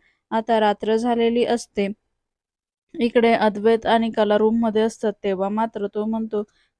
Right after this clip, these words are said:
"खरंच बरं झालं असतं ना की तू कधी मला भेटलीस नसती, हा दिवस कधी आलाच नसता. तुम्ही हे सगळं पास मिळवण्यासाठी केलं ना?" तर तेव्हा कलाही म्हणते, "बरोबर आहे आणि मूर्ती घडवण्यासाठी तूही माझ्या मागे मागे आला होता, विसरू नको."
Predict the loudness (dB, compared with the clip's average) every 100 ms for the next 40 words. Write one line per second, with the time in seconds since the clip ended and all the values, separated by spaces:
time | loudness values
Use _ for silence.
0 | -2 0 0 0 0 0 -2 -2 0 -2
1 | -2 -4 -4 -4 -6 -4 -4 -6 _ _
2 | _ -4 0 0 0 0 0 2 0 0
3 | -4 -2 -4 -6 -4 -4 -2 -2 -4 -2
4 | -2 -2 -6 -6 -4 0 0 0 -2 -4
5 | -8 -8 -8 -8 -8 _ _ _ 0 2
6 | 2 0 0 0 0 0 0 0 -2 0
7 | -2 -2 -2 -2 -2 -2 0 -2 -2 -4
8 | -4 -2 0 -2 -2 -2 -2 0 -2 -2
9 | -4 -2 -2 -2 0 0 0 -2 -4 _
10 | _ -2 0 2 2 0 0 0 2 4
11 | 2 0 -2 -2 -2 0 0 0 -2 -2
12 | -2 -4 -4 -4 -4 -2 0 0 0 -2
13 | -2 -4 -4 -4 -6 -4 -4 -6